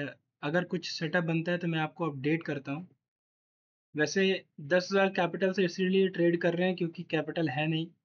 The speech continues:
YouTube से भी पैसा आया नहीं है। <laughs> नहीं यार, ऐसा नहीं है। अ,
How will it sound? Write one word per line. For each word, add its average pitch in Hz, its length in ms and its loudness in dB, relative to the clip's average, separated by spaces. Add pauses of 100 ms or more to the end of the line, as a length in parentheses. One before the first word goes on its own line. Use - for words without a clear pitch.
(220)
YouTube 160 340 0
से 170 140 2
भी 165 120 4
पैसा 160 300 -2
आया 151 180 0
नहीं 151 220 -2
है। - 300 -2
<laughs> 170 260 -8 (1160)
नहीं 160 180 6
यार, 151 140 2
ऐसा 151 160 -2
नहीं 151 220 0
है। 180 80 0 (300)
अ, 143 60 0